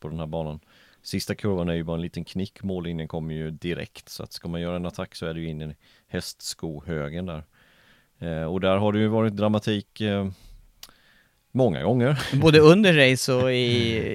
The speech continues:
Speaker 2: i avslutningen på race.
Speaker 1: Ja, exakt. Eh, förra året så var det ju där som Marquez hade sina incidenter med både Aleix Espargaro och, men framförallt med Rossi då, som gick omkull sen.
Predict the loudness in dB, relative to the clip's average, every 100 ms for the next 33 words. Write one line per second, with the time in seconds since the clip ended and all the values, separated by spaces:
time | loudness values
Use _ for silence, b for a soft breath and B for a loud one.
0 | -4 4 4 4 0 0 -2 0 0 -2
1 | -6 -14 -2 6 6 6 2 0 0 -2
2 | -4 -4 0 2 2 0 0 -2 -4 -4
3 | -6 -10 -2 0 0 0 0 -2 -4 -4
4 | -2 -2 0 0 0 0 -2 -4 -4 0
5 | -2 -4 -8 -6 -6 -6 -4 -2 -4 -6
6 | -12 b b b b b -2 -2 0 0
7 | 0 -2 -4 -4 -2 -2 0 0 -2 -4
8 | -6 -4 -2 -2 -4 -6 -4 -6 -6 -6
9 | -6 -4 -6 -6 -6 -4 -6 -6 -6 -6
10 | -8 -8 -8 -10 -8 -6 -6 -6 -6 -6